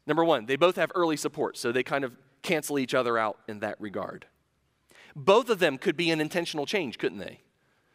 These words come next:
So the first one could be an intentional change where someone would try to strengthen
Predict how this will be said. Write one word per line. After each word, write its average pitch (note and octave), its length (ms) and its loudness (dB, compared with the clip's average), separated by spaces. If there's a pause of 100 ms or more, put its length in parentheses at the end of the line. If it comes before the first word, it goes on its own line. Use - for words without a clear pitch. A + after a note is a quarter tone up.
(280)
So E3 200 6
the D3 120 0
first - 320 4
one D#3+ 140 0
could D#3 200 0
be D#3 120 2
an D3+ 60 2
intentional C#3+ 440 -2
change C3+ 320 -2
where C3+ 80 -6
someone D#3+ 340 2
would C3+ 160 0
try D#3 160 4
to C3+ 100 -2
strengthen G3+ 840 0